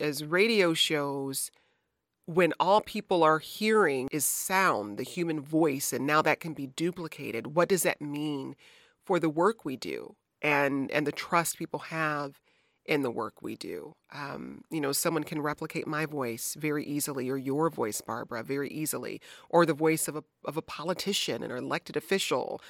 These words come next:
And we, we have to figure out how to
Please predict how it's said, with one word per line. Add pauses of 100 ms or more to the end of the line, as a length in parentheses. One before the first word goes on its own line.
(520)
And
we,
we
have
to
figure
out (720)
how
to